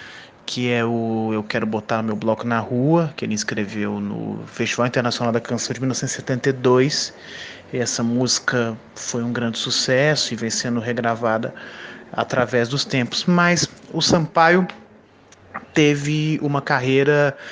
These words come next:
meio errática no sentido de ter gravado muito pouco. Ele gravou apenas três discos e foi considerado, é, um maldito da M P B junto com outras pessoas como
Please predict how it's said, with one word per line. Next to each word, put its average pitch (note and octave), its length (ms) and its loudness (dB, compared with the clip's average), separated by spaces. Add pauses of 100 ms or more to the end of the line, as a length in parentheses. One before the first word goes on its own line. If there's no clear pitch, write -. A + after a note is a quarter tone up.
(280)
meio C#3 640 4
errática C3+ 480 2
no C3 100 2
sentido C#3+ 300 -2
de C#3 80 -2
ter C#3+ 120 2
gravado C#3 400 2
muito D#3 260 0
pouco. - 500 2 (640)
Ele B2 880 2
gravou B2+ 400 2
apenas C3 400 0
três C3 280 4
discos C#3 500 2
e C3+ 40 -2
foi C#3 180 0
considerado, B2+ 920 4 (460)
é, A2 640 2
um A#2 400 -2
maldito C3 680 2
da B2 120 2
M A#2+ 140 0
P A2+ 120 -2
B A#2+ 180 2
junto A#2+ 260 -2
com A#2+ 280 -2
outras A#2 280 -2
pessoas A#2 500 -4
como G#2+ 460 -2